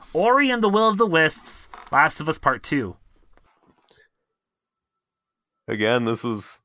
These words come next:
Speaker 2: something I could see Last of Us Part Two winning because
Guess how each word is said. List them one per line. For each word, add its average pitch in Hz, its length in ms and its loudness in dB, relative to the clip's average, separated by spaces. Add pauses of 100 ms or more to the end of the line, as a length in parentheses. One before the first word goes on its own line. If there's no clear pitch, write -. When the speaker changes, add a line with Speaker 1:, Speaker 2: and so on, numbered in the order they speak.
(420)
Speaker 2:
something 120 240 -2
I 113 80 2
could 110 140 -2
see 117 140 0
Last 107 360 0
of 110 100 -6
Us 107 140 -2
Part 110 280 -2
Two 113 200 -2
winning 110 580 -2
because 101 640 -4